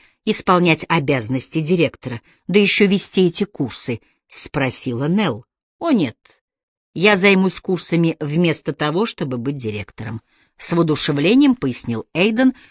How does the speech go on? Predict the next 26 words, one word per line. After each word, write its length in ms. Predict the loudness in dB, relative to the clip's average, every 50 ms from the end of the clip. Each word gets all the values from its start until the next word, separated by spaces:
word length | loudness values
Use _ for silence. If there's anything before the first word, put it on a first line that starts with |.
| _ _
и 100 | -4 -4
посмотрел 720 | -2 0 -2 -2 2 4 4 4 4 2 0 0 0 0 -2 0
на 220 | 2 4 4 4
лица 520 | 4 2 2 0 0 -4 -6 -6 -6 -6
женщин. 600 | -6 -4 -4 -4 -6 -6 -6 -8 -8 -10 -12 -16 -20 _ _ _ _ _ _ _ _ _ _ _ _ _ _ _ _ _ _ _ _ _ _ _ _ _ _ _ _ _
На 120 | 0 2
них 260 | 4 4 2 2 0 0
не 80 | 0
отразилось 580 | 0 0 0 0 0 0 0 0 0 0 -2 -2
ни 80 | -2
разочарования, 760 | -2 -2 -2 -2 -2 -2 0 0 0 0 0 0 0 0 0 0
ни 120 | -2 -2
удивления. 680 | -4 -4 -4 -4 -4 -2 -2 -2 -2 -4 -6 -8 -12 -16 _ _ _ _ _ _ _ _ _ _ _ _ _ _ _ _ _ _ _ _ _ _ _ _ _
Похоже, 380 | 0 0 2 4 2 2 4 4
они 160 | 4 2 2
посчитали 580 | 2 0 -2 0 0 -2 0 0 0 0 0 0
сделанный 640 | -2 -4 -4 0 2 2 2 4 2 0 0 -2
им 280 | -2 -2 0 0 0 0
выбор 340 | 0 0 0 0 0 -2
вполне 440 | -4 _ _ 2 2 2 2 2 0
резонным 500 | 0 0 0 0 0 0 2 0 0 -2
и 160 | -2 -6 -8
правильным. 600 | -8 -4 -4 -2 -2 -2 -4 -6 -8 -8 -10 -12 -14 _ _ _ _ _ _ _ _ _ _ _ -20 -20 -8 -4
И 60 | -4
что 200 | -4 -2 0 0
удивительно, 640 | 0 2 2 2 2 2 2 0 0 0 0 -2